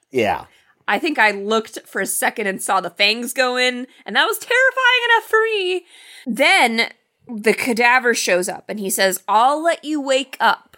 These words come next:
Speaker 2: if you do a job for me. I'll even give you pleasant dreams for a while.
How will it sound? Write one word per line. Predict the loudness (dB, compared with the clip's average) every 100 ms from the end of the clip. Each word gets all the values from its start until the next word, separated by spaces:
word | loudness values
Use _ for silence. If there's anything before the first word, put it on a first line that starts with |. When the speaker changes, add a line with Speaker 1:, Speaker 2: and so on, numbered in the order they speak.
| _ _ -4
Speaker 2:
if | -4 -4
you | -6 -4
do | 0 2
a | 0
job | -2 0 0 -2 -8
for | -12
me. | -12 -12 -12 -14 _ _ _ 2
I'll | 4 4
even | -2 -2 -4
give | -4 -2
you | -2
pleasant | -4 -4 -2 -2 -2 -8
dreams | -10 -8 -4 -4 -4 -6
for | -4 -2
a | -2
while. | 0 0 2 0 -4 -8